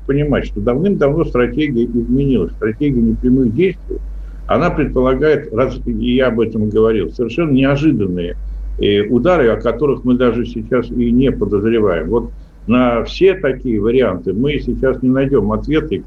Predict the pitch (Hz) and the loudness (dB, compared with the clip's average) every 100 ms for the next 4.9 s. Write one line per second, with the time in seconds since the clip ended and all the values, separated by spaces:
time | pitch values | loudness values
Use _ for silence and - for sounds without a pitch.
0 | - 95 104 120 120 110 117 113 113 110 | -10 -6 -2 0 2 2 0 0 0 0
1 | 147 147 104 110 113 113 - - - 120 | 0 0 2 2 0 -2 -8 -8 -2 0
2 | 113 113 123 120 - 113 123 117 113 120 | 2 0 0 0 0 -4 0 0 2 4
3 | 131 113 113 117 113 131 135 139 - - | 4 2 2 0 0 0 0 -2 -4 -6
4 | - - - 110 107 131 131 127 | -8 -12 -4 -2 0 2 2 0